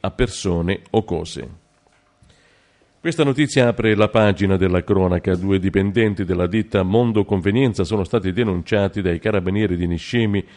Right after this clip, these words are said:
per simulazione di reato. I due, di trentaquattro e quarantacinque anni, della provincia di Catania,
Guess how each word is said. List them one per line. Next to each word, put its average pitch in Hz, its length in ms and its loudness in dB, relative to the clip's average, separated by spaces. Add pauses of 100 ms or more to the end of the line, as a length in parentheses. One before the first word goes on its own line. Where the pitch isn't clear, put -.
(220)
per 104 220 0
simulazione 101 720 -2
di 87 140 0
reato. 78 500 -4 (300)
I 95 160 -4
due, 107 320 2
di 90 160 -2
trentaquattro 104 720 0
e 85 40 -4
quarantacinque 92 640 -2
anni, 104 200 0
della 85 200 -2
provincia 95 400 -4
di 95 120 -4
Catania, 98 560 0